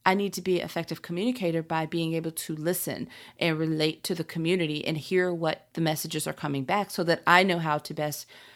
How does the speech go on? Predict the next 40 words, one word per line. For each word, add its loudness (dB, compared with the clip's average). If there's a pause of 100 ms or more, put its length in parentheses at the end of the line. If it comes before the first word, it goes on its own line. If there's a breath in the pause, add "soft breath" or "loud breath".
(120 loud breath)
serve 4
and, -2
um, -6 (120)
provide 6
services -2
for 0
my 2
community -2
as -8
well. 2
So 2 (600 loud breath)
that 8
communication 2
is 0
really 2
important 0
within -2
the -2
communities 0
that 0
we 0
serve, 4
and 4
it's 0
a -2
two-way 2 (120)
communication. -2
So 0
just -4 (220 loud breath)
being 4
able 2
to 0
speak -4
effectively -2
is -4
one -4
part 0
of 0
it, -6
but -2